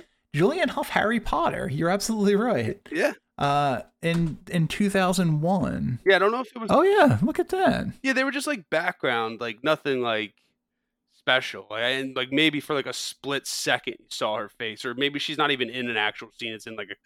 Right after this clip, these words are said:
Speaker 2: cut
Speaker 1: Oh,
Speaker 2: scene.
Speaker 1: no, she's in a scene. I'm looking at the screenshots right now. At a Quidditch, in a Quidditch game.
Speaker 2: Yeah. So, and I think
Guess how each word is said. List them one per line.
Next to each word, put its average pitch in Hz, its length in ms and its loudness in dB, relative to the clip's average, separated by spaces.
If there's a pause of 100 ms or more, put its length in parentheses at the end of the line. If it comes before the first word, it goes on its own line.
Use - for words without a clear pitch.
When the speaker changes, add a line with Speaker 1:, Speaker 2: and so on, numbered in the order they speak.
Speaker 2:
cut 135 180 -6
Speaker 1:
Oh, 226 180 6
Speaker 2:
scene. 277 80 6
Speaker 1:
no, 185 100 8
she's 233 220 4
in 247 120 6
a 233 40 6
scene. 247 200 2
I'm 143 80 2
looking 160 180 2
at 175 40 2
the 175 60 0
screenshots 175 520 0
right 165 140 2
now. 165 240 2
At 143 260 2
a 151 200 2
Quidditch, - 480 -2
in 131 200 2
a 127 40 2
Quidditch 170 460 -2
game. 117 140 0
Speaker 2:
Yeah. 214 180 4 (380)
So, 131 420 -4 (120)
and 139 220 0
I 139 120 2
think - 440 -4